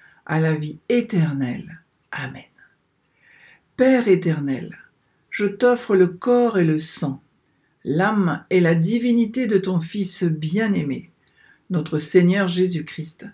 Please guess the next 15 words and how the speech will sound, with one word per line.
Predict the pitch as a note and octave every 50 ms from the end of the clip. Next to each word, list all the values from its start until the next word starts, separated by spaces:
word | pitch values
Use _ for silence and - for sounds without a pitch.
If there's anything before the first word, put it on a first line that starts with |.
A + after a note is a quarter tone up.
| _ _ _ _ _ _ _ _ -
en | F3+ F3 F3
réparation | A3 A#3+ A#3+ - A#3 G#3+ A3 G#3+ G#3 G3+ - - G3 F3+ F3 E3
de | D#3+ D3+
nos | D#3 E3 G3 G3+ G3+
péchés | G#3+ A3 G#3+ G#3 - - - D#3+ - - _ _ _ _ _ _ _ -
et | - F3+
de | E3 F3 E3+
ceux | D#3+ D#3+ - - - A3+ A3 F#3
du | E3 D3 D3
monde | D#3 D#3 E3+ F3+ F3 D#3+ D3
entier. | C#3 C3+ - - - - A#2+ - - - _ _ _ _ _ _ _ _ _ _ _ _ _ _ _ _ _ _ _ _ _ _
Par | - C3 A#2+ A#2+ B2 -
sa | - - D#3 D3
douloureuse | D#3 E3 F3 F3 F3+ F3+ F3+ E3+ F#3+ F#3+ F#3+ F#3+ F#3+ F#3+ G3+ G3 G3
passion, | G#3 G#3 G#3 G3+ - - A#3+ A#3 G3+ D#3+ C#3+